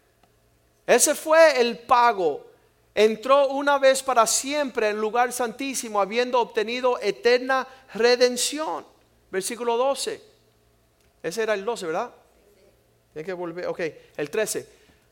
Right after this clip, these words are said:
"Porque si la sangre de los toros y de los machos cabríos y de las cenizas de los becerras rociados a las,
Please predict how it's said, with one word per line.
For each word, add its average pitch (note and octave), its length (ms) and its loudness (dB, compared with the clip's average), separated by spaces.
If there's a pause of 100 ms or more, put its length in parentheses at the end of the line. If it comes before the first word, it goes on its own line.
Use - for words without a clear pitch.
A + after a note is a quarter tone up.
(340)
"Porque A3 280 6
si B3 160 -2
la A3+ 160 4
sangre D#4+ 580 2
de C4 100 4
los A#3 280 -2
toros C4+ 520 2
y G#3+ 100 -4
de A3 80 2
los G#3+ 180 0
machos C4+ 460 -2
cabríos A#3+ 680 0
y A3 140 -4
de G#3+ 120 8
las G#3 180 0
cenizas C4+ 840 -2
de A#3+ 120 0
los G#3+ 260 -2
becerras A3 760 0 (380)
rociados C4 1160 0 (180)
a A3 120 4
las, G#3+ 260 2